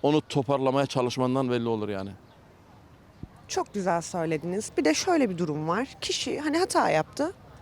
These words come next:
Speaker 2: sonra mahcup oldu. Gerçekten biz de bunu hissettik. Özür diledi, kabul ettik. Sonra yine aynı şekilde davranıyor. Buna ne diyorsunuz?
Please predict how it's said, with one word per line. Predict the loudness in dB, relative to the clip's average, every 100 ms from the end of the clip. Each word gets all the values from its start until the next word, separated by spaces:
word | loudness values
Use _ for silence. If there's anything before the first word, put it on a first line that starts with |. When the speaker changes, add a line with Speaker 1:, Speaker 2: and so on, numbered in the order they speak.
| -20 -4
Speaker 2:
sonra | 4 6 6 4 2
mahcup | 4 4 4 2 4
oldu. | 4 4
Gerçekten | 4 4 0 2 4
biz | 4
de | 4
bunu | 6 8
hissettik. | 6 4 0 0 -6 -6 -18 -20 -4
Özür | 4 6 6 6
diledi, | 4 2 0 -6 -2
kabul | 0 4 4
ettik. | 2 -2 -8 -10 -20 -16
Sonra | -2 4 6 6 4 0 -12 -20 0
yine | 4 4
aynı | 4 2 0 -2 -6 -16 -20 -18
şekilde | -2 0 0 -2 -2
davranıyor. | -2 -2 -4 -4 0
Buna | 2
ne | 4 4
diyorsunuz? | 0 -2 -6 -6 -8